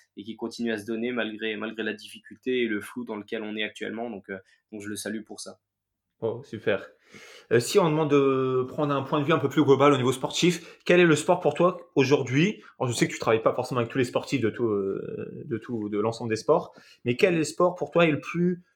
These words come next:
Speaker 2: mature en termes de préparation physique ?
Speaker 1: Alors, euh, moi, je te dirais, euh,
Speaker 2: Hmm.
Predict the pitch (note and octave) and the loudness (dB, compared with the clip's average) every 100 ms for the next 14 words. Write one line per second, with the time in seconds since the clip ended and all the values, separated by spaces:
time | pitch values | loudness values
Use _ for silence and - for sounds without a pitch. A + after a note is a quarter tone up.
0 | - C3 E3+ - F3 E3+ B2+ D3+ D3 B2+ | -6 0 0 2 2 2 0 0 0 -2
1 | C3+ D3 C#3+ B2+ C3+ B2 G#2 G#2 - _ | -2 -2 -2 -4 -6 -6 -6 -8 -14 _
2 | _ _ _ _ _ _ _ _ _ _ | _ _ _ _ _ _ _ _ _ _
3 | - - - - - A2 G#2+ G2+ G#2 G#2+ | -20 -20 -20 -14 -6 -4 -4 -4 -4 -4
4 | A2 G#2+ G#2+ - _ _ _ _ _ - | -6 -6 -8 -10 _ _ _ _ _ -16
5 | A#2+ C3 - C3 A2+ B2 A#2+ C3+ C3 A2+ | -8 -6 -4 -6 -4 -2 0 2 2 0
6 | A2 A2 C3 A#2+ | -2 -6 -8 -12